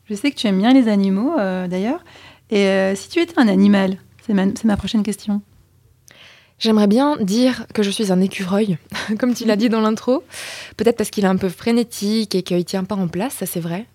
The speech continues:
Speaker 2: Je, d'ailleurs, j'énerve les collègues parce que constamment, toute la journée, je bouge la jambe et ça fait trembler le sol de l'open space. Et j'ai des collègues qui me disent «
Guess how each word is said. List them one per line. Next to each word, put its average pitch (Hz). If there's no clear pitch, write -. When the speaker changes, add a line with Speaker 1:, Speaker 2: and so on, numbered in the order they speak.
Speaker 2:
Je, 185
d'ailleurs, 185
j'énerve 196
les 196
collègues 220
parce 202
que 190
constamment, 262
toute 240
la 214
journée, 226
je 190
bouge 220
la 208
jambe 226
et 196
ça 208
fait 190
trembler 254
le 202
sol 254
de 226
l'open 214
space. 233
Et 220
j'ai 196
des 190
collègues 214
qui -
me 196
disent « 190